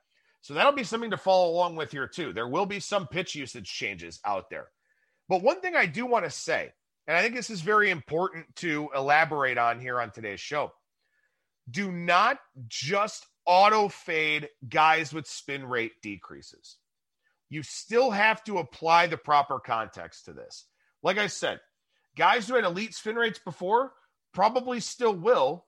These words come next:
They'll just be elite against the new baseline, against the new average. Or they'll, maybe they won't be elite, but they'll still be very good. And they'll still have the good command and the good control to fall back on. To me,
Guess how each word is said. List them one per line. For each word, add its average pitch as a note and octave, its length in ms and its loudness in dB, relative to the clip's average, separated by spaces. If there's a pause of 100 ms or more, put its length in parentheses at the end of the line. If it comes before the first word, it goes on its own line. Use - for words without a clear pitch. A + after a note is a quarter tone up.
They'll D#3+ 200 2
just D#3+ 240 -8
be F#3+ 200 -4
elite E3+ 420 -4 (360)
against F#3 380 0
the E3+ 80 -8
new F#3+ 140 -6
baseline, D#3 580 -6 (260)
against E3 360 -2
the D3+ 80 -8
new D3 240 -6
average. B2 680 0 (340)
Or D#4+ 200 2
they'll, C#4+ 240 0
maybe A#3+ 260 -4
they C4+ 100 0
won't C4+ 220 2
be A3 160 -6
elite, G3+ 420 -4
but E3+ 140 -12
they'll F3+ 100 -6
still F#3 240 -6
be F3 120 -6
very D3 280 0
good. D#3+ 260 0 (520)
And E3 100 -6
they'll F3+ 100 0
still G#3 240 -4
have G3 200 2
the E3 80 -6
good D#3+ 180 -4
command D#3 440 0
and C#3 80 -12
the C#3 60 -12
good D3 160 -8
control C#3 320 -8
to B2 60 -10
fall A#2+ 240 -4
back C#3 320 2
on. D#2 100 -10 (800)
To G3 100 -2
me, A#3 360 -4